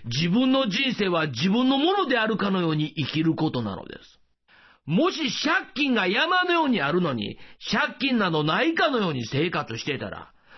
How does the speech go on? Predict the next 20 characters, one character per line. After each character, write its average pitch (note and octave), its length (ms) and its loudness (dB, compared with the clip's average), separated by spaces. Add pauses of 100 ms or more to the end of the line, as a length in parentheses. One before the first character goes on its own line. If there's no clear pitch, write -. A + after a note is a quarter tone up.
(260)
そ A#3 100 4
の D4 180 2
人 A#3+ 160 -2
の F3 140 0
将 G3+ 280 2
来 F3+ 220 0
に D3+ 100 0
待 C#3+ 240 -2
ち F#3+ 80 2
受 G#3 140 4
け G3 40 -2
て A3 80 0
い A3+ 40 0
る A#3+ 80 2
の F3+ 120 2
は B2 220 0 (220)
破 A3+ 280 0
綻 A#3 220 2
で F3 120 0
す。 - 240 -20